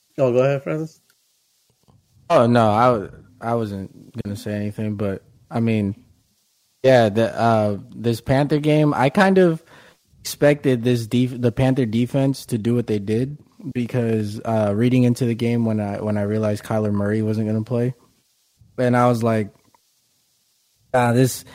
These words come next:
Speaker 2: this Panther defense is gonna do what the Niners were supposed to do when, with, when Colt McCoy went in."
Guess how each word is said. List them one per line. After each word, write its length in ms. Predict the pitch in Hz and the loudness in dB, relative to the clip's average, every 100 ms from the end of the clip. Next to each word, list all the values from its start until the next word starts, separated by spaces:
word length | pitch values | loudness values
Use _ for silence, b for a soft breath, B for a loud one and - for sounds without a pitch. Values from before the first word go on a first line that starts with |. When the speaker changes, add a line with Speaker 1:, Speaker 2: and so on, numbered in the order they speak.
| B B B | B B B
Speaker 2:
this 100 | - | -6
Panther 340 | - 175 175 170 | 2 4 6 4
defense 480 | 143 151 160 156 143 | 6 6 6 4 2
is 120 | 127 | 2
gonna 220 | 139 135 | 2 2
do 340 | 110 131 139 | 2 4 4
what 220 | 135 123 - | 4 2 0
the 80 | |
Niners 520 | 117 113 120 117 110 - | 0 0 0 -2 -4 -4
were 160 | 110 | -4
supposed 520 | 107 113 131 151 143 | -4 -6 0 0 0
to 80 | 117 | -6
do 240 | 98 90 - | -8 -10 -12
when, 180 | - 110 110 | -6 -6 -4
with, 260 | 117 104 - - | -6 -6 -10 -4
when 180 | 120 110 | -4 -2
Colt 220 | 123 101 | -4 -4
McCoy 400 | 104 - 98 95 | -6 -6 -8 -8
went 220 | 90 95 | -10 -12
in." 460 | - - 143 - | -10 -6 -4 -4